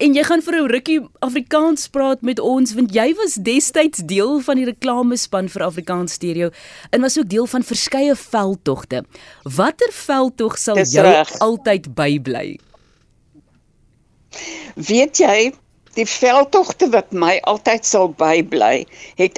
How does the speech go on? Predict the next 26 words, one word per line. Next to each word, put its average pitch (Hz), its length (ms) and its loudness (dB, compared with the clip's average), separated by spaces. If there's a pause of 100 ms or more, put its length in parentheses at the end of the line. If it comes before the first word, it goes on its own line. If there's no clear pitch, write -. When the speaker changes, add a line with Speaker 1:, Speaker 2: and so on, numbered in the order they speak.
Speaker 2:
ek 220 200 0
nie 262 140 4
veel 226 420 2
mee 185 240 0
te 175 200 0
doen 175 260 4
gehad 156 480 2
nie. 175 160 0
Dit 170 220 0
was 214 220 0
François 214 640 0
de 170 120 0
Villiers 170 640 0 (560)
se - 240 2
babas, 170 800 4 (120)
die 214 200 -2 (200)
van 190 360 -2
R 202 160 4 (100)
S - 120 0
G 202 240 2
met 170 180 0
die 170 100 -6
skape. 175 800 0 (1900)
Dit 233 440 2
was 220 320 4
die 196 220 -2